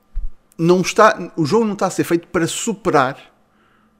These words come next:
o jogo da W W E. Está simplesmente a ser feito para ser bom,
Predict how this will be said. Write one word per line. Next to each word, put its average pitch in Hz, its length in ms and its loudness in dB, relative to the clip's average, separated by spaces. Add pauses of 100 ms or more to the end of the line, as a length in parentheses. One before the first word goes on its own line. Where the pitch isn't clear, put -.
(400)
o 147 100 2
jogo 156 220 4
da 151 80 2
W 151 240 6
W 107 120 -2
E. 95 80 -10
Está - 240 -4
simplesmente 156 480 -4
a 135 40 -6
ser 135 120 -6
feito 127 380 -8 (380)
para 156 180 6
ser 143 240 0
bom, 147 540 6